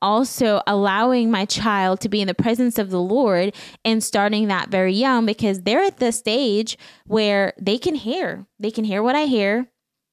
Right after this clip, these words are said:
They can feel what I feel. And I want them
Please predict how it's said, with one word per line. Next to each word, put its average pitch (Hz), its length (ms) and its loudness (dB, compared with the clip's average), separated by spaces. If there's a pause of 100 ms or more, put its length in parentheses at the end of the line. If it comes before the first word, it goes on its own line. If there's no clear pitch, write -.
(160)
They 208 120 -2
can 208 180 -2
feel 208 260 0
what 240 120 2
I 240 120 0
feel. 165 420 -4 (400)
And 208 420 0 (160)
I 214 220 2
want 226 400 0
them 170 360 -2